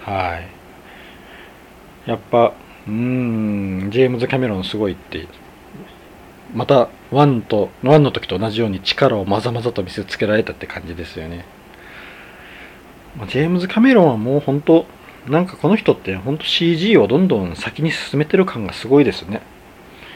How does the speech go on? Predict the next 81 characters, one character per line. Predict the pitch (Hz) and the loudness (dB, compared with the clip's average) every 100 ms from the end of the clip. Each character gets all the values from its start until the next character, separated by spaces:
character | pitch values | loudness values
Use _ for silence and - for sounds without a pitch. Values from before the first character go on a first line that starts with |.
| - - - - - - | -20 -20 -20 -20 -18 2
何 | 156 185 | 4 6
か | 123 | 4
こ | 98 90 | 4 2
う | 92 | 2
新 | 123 127 | 2 0
し | - | -2
い | 131 | -4
こ | 104 | -4
と | 92 | -2
を | 90 | -2
や | 92 | -2
っ | |
て | 92 107 | -4 -2
や | 101 | 0
ろ | 92 | -2
う | |
っ | 87 | -4
て | - 82 | -8 -8
い | 80 78 76 | -8 -8 -12
う | - - - - - - | -14 -20 -20 -20 -18 -10
よ | 95 | -8
う | 85 | -8
な | 82 | -8
感 | - 104 104 | -8 -8 -8
じ | 95 104 | -8 -6
が | 101 98 - | 0 0 -2
あ | 104 | -6
り | 101 | -4
ま | 101 | -6
す | - | -8
よ | 78 | -12
ね。 | 87 - - - - - - - | -14 -18 -20 -20 -20 -20 -20 -18
こ | |
の | 87 | -16
ひ-、 | - - - - | -16 -20 -20 -4
作 | - 151 123 | -2 0 0
品 | 151 | 2
を | 139 | 2
作 | - - | 0 2
る | 139 | 2
た | 123 | 2
び | 117 | -2
に | 131 92 | -2 -2
こ | 98 | -4
う | |
何 | 98 107 | -4 -4
か | 87 | -6
こ | - - 71 - - - - - - - - - - - - - - - | -10 -14 -16 -18 -20 -18 -20 -20 -20 -20 -20 -20 -20 -20 -20 -20 -20 -20
う、 | - | -8
今 | - 151 | 2 2
回 | 139 107 | 2 -2
は | 92 | -2
こ | 131 | 4
れ | 135 | 6
を | 135 | 6
や | 101 | 4
っ | |
て | - 98 | -6 -8
み | 92 | -8
よ | 82 | -6
う、 | |
あ | 98 | -2
れ | 120 | 0
を | |
や | 113 | 0
っ | 95 | -2
て | - | -6
み | 95 98 | -6 -6
よ | 82 | -8
う | |
っ | |
て | - 87 | -12 -12
い | 85 | -10
う | 82 | -10
よ | 82 | -10
う | |
な | 87 | -10
の | 82 85 | -12 -12
が、 | 82 - - - - - | -12 -14 -20 -20 -20 -12
う | 98 | -10
ん、 | 92 | -8